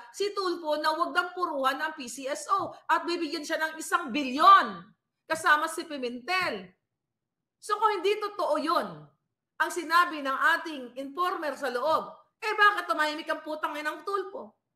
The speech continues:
Bakit? Eh nung una, nagpa-, kitang gila siya, "Oh, iimbestigahan natin. Mag-hire ako ng sarili kong forensic expert."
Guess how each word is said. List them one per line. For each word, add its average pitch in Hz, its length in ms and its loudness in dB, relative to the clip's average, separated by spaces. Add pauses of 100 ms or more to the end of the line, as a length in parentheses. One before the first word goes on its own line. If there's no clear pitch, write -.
(840)
Bakit? 415 440 4 (1000)
Eh 320 80 8
nung 349 320 0
una, 370 240 4
nagpa-, 302 480 4
kitang 330 400 -2
gila 294 240 0
siya, 302 240 2 (400)
"Oh, 359 240 6
iimbestigahan 339 640 0
natin. 339 320 2 (160)
Mag-hire 330 640 4
ako 370 240 0
ng 294 160 -4
sarili 320 400 -2
kong 339 160 -6
forensic 339 880 0
expert." 330 560 -4